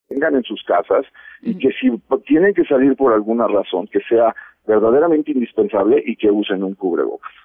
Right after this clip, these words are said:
Speaker 2: Ujú. Pues, doctor, le agradezco muchísimo, eh, eh, estos, eh, estos minutos. Ojalá podamos platicar un poquito más adelante.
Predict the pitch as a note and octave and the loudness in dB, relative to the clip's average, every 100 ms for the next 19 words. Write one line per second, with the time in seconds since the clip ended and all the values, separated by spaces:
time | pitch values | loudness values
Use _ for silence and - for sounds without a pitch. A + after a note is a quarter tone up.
0 | _ - F3+ F#3 A#3 _ - - - _ | _ -16 -14 -14 -20 _ -20 -20 -20 _
1 | A#3 A3+ A#3+ C#4 C4 A#3+ A#3+ B3 B3+ C4+ | -6 -4 -2 -2 -2 -2 0 -2 -4 -6
2 | A3+ A3 A3 G#3 G3 F#3 F3+ F3 F3 F#3 | -6 -8 -6 -6 -6 -4 -4 -4 -6 -6
3 | F3+ - F3+ - G3+ - G#3 F#3+ G3+ A3+ | -6 -6 -8 -8 -10 -8 -8 -6 -8 -6
4 | G#3+ G#3+ B3 C#4 C4 - G#3 G#3+ G#3 G#3+ | -4 -2 -2 -4 -6 -6 -6 -4 -4 -4
5 | G#3 G#3 G3+ F#3 F3 G3+ G3+ F3+ F#3+ G3 | -4 -6 -10 -12 -4 -4 -4 -10 -10 -10
6 | F#3+ G#3 F3+ F3+ F3+ | -10 -10 -10 -10 -12